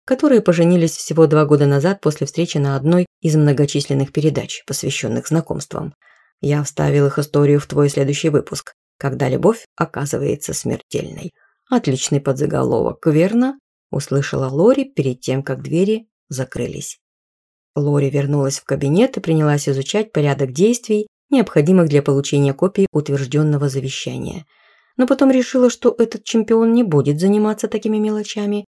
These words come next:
Взяла телефон и оставила сообщение для Райана, в котором напомнила, что он получил задание. Попытка извлечь что-то полезное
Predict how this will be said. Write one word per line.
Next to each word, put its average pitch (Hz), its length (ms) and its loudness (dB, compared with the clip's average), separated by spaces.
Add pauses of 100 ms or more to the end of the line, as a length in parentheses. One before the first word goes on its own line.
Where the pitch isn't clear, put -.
(260)
Взяла 165 320 4
телефон 165 540 2
и 170 80 2
оставила 151 480 0
сообщение 160 580 -2
для 139 160 -2
Райана, 147 480 0 (220)
в - 100 -20
котором 285 380 2
напомнила, 131 640 -4 (100)
что - 280 -4
он 262 160 2
получил 151 400 -4
задание. 123 680 -6 (500)
Попытка 165 640 0
извлечь 160 480 2
что-то 151 360 -2
полезное 151 520 2